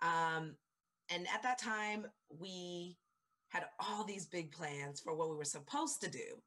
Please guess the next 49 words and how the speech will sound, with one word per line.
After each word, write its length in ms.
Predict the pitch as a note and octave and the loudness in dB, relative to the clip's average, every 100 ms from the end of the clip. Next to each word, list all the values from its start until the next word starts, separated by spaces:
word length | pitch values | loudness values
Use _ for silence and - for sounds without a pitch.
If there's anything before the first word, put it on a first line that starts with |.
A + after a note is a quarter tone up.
| _ | _
right? 380 | D#3 D#3+ F#3+ A3 - - | -2 0 2 0 -2 -12
If 240 | - D#3+ - | -4 -4 -2
the 80 | E3+ | 2
world 280 | E3 E3 | 4 4
was 200 | D3+ C#3+ - | 4 0 0
open, 400 | C#3 C3+ C3 C#3 | -6 -4 -8 -4
but 160 | D#3 - F3 | -4 -2 -2
everything 600 | F3+ F3 F3 E3+ D#3+ D3 | 0 -2 -2 -2 -2 -2
was 220 | C#3 C#3+ | -4 -4
literally 640 | E3 G3+ G#3+ G3+ F3+ D#3 | -4 -2 -4 -2 -2 -2
closed 360 | C#3+ F3+ E3 D#3+ | -4 2 2 2
at 100 | D3 | -2
that 160 | C#3 | -6
point, 200 | - C#3 | -6 -8
including 420 | - F3+ C#4+ A#3+ | -8 -6 -2 -2
schools, 400 | G#3 - D3 D3 | -2 -4 -2 -2
which 160 | D3+ D3 | -4 -4
is 120 | D3 | -2
our 100 | C#3 | 0
target 480 | D3 C#3 C#3 C#3+ C#3 | 0 -2 -4 -4 -6
client, 380 | - A#3+ G#3 C3 | -4 -4 -4 -6
right? 360 | D3 D#3+ A3+ C4 - - - - - | -4 -2 -2 -4 -8 -18 -18 -8 -4
And 100 | E3 | -2
so 80 | |
we 80 | F#3 | 0
were 80 | F3 | 2
like, 160 | D#3 C3+ | 0 0
"What 140 | C#3 E3 | -2 -2
does 100 | G3+ | 0
that 160 | G3 | 0
look 160 | E3+ F#3 | -2 -2
like 120 | G#3 | -2
for 120 | A3 | 2
our 100 | A#3 | 0
training? 480 | A#3 - C#4+ G#3+ D#3 | 0 -2 -2 -2 -2
We 100 | D3 | -4
train 380 | D3 - E3 F3 | -4 -4 -4 -2
educators 500 | F3+ F#3+ G#3+ A3 A3 | -2 -2 0 2 2
and 120 | A3 A#3 | 0 -2
adults. 440 | A#3 C#4+ C4 - | 0 6 6 4
How 100 | B3 | 0
are 100 | F3 | 2
we 80 | F3+ | 2
gonna 200 | G3+ G#3 | -2 -6
do 160 | B3+ C#4+ | -4 0
that 180 | A#3+ F#3+ | 4 2
if 140 | - | 0
we 60 | G3 | -8
can't 240 | G#3+ G3+ | -6 -6